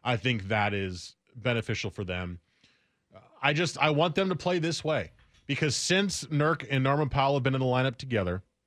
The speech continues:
they are the sixteenth ranked defense in the N B A. That's still middling, but it's better than twenty-ninth,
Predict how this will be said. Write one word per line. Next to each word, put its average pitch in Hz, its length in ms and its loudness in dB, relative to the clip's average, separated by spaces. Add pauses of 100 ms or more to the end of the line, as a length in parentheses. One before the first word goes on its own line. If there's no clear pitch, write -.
(500)
they 123 100 0
are 123 80 2
the 113 100 -2
sixteenth 143 640 -4
ranked 123 260 0
defense 110 360 -2
in 110 80 0
the 104 100 0
N 95 140 0
B 85 100 -6
A. 67 140 -14 (1600)
That's 117 160 -4
still 156 400 2 (720)
middling, 131 600 2 (420)
but 120 120 0
it's 104 80 -4
better 139 180 2
than 131 140 0
twenty-ninth, 151 600 2